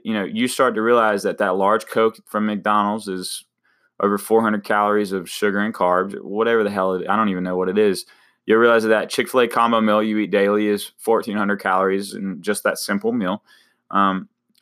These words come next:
you, you don't realize these things without tracking first. You don't understand how much, you know, what foods have how much calorie, how many calories in it and their content and, and things like that. So take two weeks and track.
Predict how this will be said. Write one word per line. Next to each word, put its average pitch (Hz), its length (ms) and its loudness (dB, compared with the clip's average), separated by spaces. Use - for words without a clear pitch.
you, 117 180 0
you 131 140 0
don't 131 180 0
realize 139 380 2
these 113 200 -2
things 110 220 0
without 101 260 0
tracking 104 340 -2
first. 92 260 -6
You 98 60 -6
don't 104 120 0
understand 107 480 -2
how 104 160 -2
much, 104 400 -4
you 110 80 -4
know, 101 100 -4
what 95 320 -2
foods 104 300 -6
have 92 180 -2
how 123 220 0
much 107 220 0
calorie, 98 400 2
how 117 120 0
many 110 160 0
calories 92 480 -2
in 95 140 -4
it 90 120 -10
and 95 320 -2
their 95 120 -2
content 98 580 -2
and, 104 200 -4
and 131 240 -8
things 131 200 -4
like 98 160 -2
that. 98 220 -4
So 120 180 2
take 156 340 0
two 160 220 0
weeks 147 260 0
and 135 100 -2
track. 147 360 -4